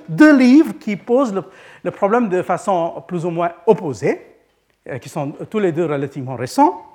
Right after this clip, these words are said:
Le livre de Tim Harris, qui pose le problème sur une durée, euh,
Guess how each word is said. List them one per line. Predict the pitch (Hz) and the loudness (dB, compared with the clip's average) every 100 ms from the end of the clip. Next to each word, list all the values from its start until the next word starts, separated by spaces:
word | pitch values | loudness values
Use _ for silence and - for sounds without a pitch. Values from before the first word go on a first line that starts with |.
| _ _ _ - - | _ _ _ -20 -4
Le | 208 233 | 4 6
livre | 269 269 | 6 2
de | 190 | -2
Tim | 190 202 | -2 -2
Harris, | 160 202 285 330 - - _ _ _ _ | 0 2 2 0 -6 -20 _ _ _ _
qui | - 226 214 | -4 -2 -2
pose | 180 - 226 240 190 | -4 2 6 6 4
le | 185 | -4
problème | - 180 226 | -2 2 0
sur | 202 - 202 196 185 | -2 -8 -2 0 0
une | 185 165 160 | -2 -4 -6
durée, | 135 165 170 170 156 - | -6 -4 0 0 -2 -6
euh, | 127 | -8